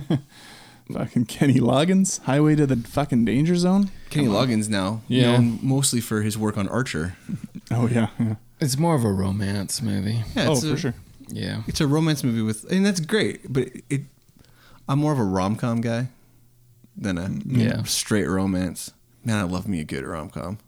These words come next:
Speaker 1: <laughs> What is, uh, what has Shane Black got coming down the pike here? I'm
Speaker 3: He's
Speaker 1: interested.
Speaker 3: doing, uh,
Speaker 2: Doctor Doc
Speaker 3: Doc
Speaker 2: Savage
Speaker 3: Savage.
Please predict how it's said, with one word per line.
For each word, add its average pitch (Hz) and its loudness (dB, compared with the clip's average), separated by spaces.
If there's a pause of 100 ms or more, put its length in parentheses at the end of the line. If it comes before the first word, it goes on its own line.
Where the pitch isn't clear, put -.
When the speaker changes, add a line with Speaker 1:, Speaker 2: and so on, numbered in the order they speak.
(440)
Speaker 1:
<laughs> - -10
What 147 4
is, 170 2
uh, 143 2 (720)
what 139 0
has 151 -2
Shane 143 2
Black 139 0
got 120 -2
coming 110 2
down 107 2
the 104 0
pike 107 -4
here? 113 -6
I'm 110 0
Speaker 3:
He's 123 4
Speaker 1:
interested. 151 4
Speaker 3:
doing, 127 6
uh, 117 8
Speaker 2:
Doctor 104 4
Doc 110 -2
Speaker 3:
Doc 110 4 (160)
Speaker 2:
Savage 98 0
Speaker 3:
Savage. 107 2